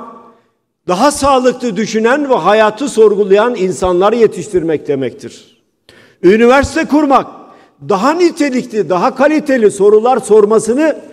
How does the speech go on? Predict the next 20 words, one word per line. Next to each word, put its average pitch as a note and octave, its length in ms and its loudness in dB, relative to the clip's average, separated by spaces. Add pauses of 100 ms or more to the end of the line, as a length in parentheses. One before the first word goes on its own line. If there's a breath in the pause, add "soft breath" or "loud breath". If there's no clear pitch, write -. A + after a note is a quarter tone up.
(120)
sağlamak A#3+ 680 0
demektir D3+ 400 -6
insanların. B2+ 580 -14 (540)
Budur E4 220 2
üniversiteyi F#3 560 -4
kurma. C3 400 -10
Üniversiteyi G#3+ 560 0
var B3 180 2
eden A#3 300 -2
budur. G3+ 200 -12 (840)
Orta B3 360 2
Doğu C#4 220 0
Teknik B3 420 -6
Üniversitesi A#3+ 800 -2
de G#3 180 -2 (260 loud breath)
bizim A#3 280 -8
göz A#3 280 0
bebeğimiz, F#3 460 2
üniversitelerden A3+ 840 -2
birisidir. B3+ 440 -12